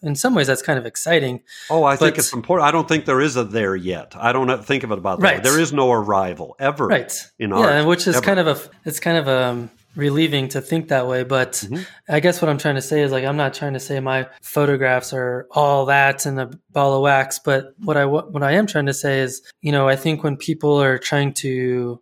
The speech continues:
Speaker 1: rush that process to kind of define their vision, you know,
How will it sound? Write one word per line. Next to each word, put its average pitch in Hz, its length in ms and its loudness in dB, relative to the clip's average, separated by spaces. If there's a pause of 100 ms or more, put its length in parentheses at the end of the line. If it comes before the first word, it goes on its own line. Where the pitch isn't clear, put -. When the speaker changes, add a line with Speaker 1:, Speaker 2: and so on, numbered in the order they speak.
(100)
Speaker 1:
rush 143 380 0
that 131 260 0
process 139 640 -2
to 123 420 -4
kind 139 220 -4
of 127 100 -6
define 135 520 0
their 123 180 0
vision, 131 560 -2 (400)
you 156 100 -2
know, 135 260 0